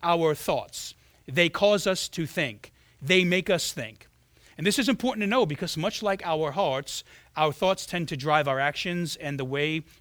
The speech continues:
we see life. I use the word control center because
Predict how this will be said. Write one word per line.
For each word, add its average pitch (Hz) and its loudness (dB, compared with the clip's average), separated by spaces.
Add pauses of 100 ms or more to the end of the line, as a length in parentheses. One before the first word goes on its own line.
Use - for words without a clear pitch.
we 151 -4
see 147 -4
life. 131 -4 (220)
I 135 -2
use 196 0
the 185 -2
word 165 -2
control 226 2
center 151 -4
because 156 -2